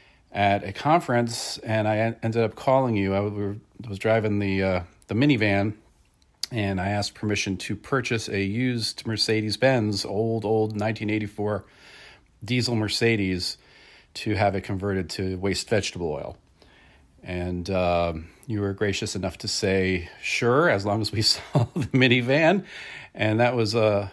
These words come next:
a odd thing because it was going from a very luxurious minivan with two young kids to, um, a very basic old Mercedes that,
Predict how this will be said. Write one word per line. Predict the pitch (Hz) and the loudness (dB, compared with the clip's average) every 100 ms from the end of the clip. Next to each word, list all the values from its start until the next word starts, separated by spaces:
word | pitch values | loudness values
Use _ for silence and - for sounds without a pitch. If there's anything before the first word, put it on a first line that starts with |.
| - | -10
a | 117 101 64 | -2 -2 -2
odd | 76 101 104 104 | -2 0 0 0
thing | 117 165 | 0 0
because | 117 - 101 95 | -2 0 -2 -2
it | 101 | -6
was | 101 | -8
going | - 107 101 | -2 -2 -2
from | 92 104 98 92 92 92 82 - | -4 -2 0 0 -2 -4 -8 -10
a | 110 98 78 80 - | -10 -8 -10 -12 -12
very | 107 208 226 | 0 4 4
luxurious | 127 117 104 123 131 113 107 - | 4 2 2 2 4 4 2 -2
minivan | 113 120 104 98 101 | 0 2 2 0 0
with | 98 92 | -2 -4
two | - 117 | -6 -4
young | 110 107 104 | 0 0 -2
kids | 98 107 98 95 - - - - - _ | -2 -2 0 -4 -8 -12 -20 -20 -20 _
to, | - 113 101 98 92 95 90 - | -8 -2 0 0 -2 -4 -8 -8
um, | 95 95 90 87 90 85 _ | -4 -2 -2 -4 -8 -12 _
a | 98 | -6
very | 87 98 117 113 101 | -2 2 4 4 4
basic | 98 98 - 92 87 - - - - - _ - | 2 0 0 -4 -6 -16 -20 -20 -20 -20 _ -4
old | 95 98 95 95 82 | -2 0 -2 -4 -6
Mercedes | 92 95 - 104 98 90 87 76 - - - | -6 -4 -2 0 0 -2 -4 -4 -4 -8 -10
that, | 90 80 | -8 -8